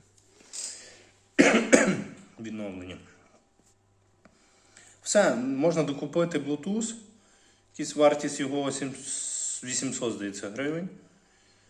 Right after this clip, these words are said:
І через Bluetooth ставити телефон і маєте все онлайн, собі ті профіля робите. Ну, в даному випадку м-, мені достатньо через кабель його конфігурувати.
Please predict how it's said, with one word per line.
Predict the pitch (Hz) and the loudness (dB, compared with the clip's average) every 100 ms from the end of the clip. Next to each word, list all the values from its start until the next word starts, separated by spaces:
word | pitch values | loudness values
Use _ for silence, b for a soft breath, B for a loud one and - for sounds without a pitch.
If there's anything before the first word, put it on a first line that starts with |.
| B B - | B B -12
І | 139 | -8
через | 117 127 113 | -4 -4 -4
Bluetooth | 123 123 165 160 - - | -6 -4 -4 -4 -10 -10
ставити | - 117 117 110 | 0 0 0 -6
телефон | 120 120 120 135 135 113 | -4 -2 -2 -4 -4 -2
і | |
маєте | 107 110 113 110 107 | -2 -2 -2 -4 -6
все | 101 - 107 | -10 -6 -6
онлайн, | 104 110 120 117 104 | -4 -2 0 0 -4
собі | 101 104 | -8 -10
ті | 101 101 | -10 -10
профіля | 104 - 110 117 113 | -10 -8 -2 0 0
робите. | 104 98 92 113 | -2 -6 -10 -12
Ну, | 127 104 | -8 -6
в | |
даному | 127 131 120 | -4 -4 -4
випадку | 120 127 - | -2 -4 -4
м-, | 107 110 107 110 | -6 -4 -6 -6
мені | 113 113 104 | -6 -6 -8
достатньо | 98 107 107 104 | -8 -8 -8 -12
через | - 98 | -14 -16
кабель | - 95 87 | -12 -12 -10
його | 90 90 | -12 -12
конфігурувати. | 101 95 95 95 95 95 | -14 -14 -14 -12 -12 -12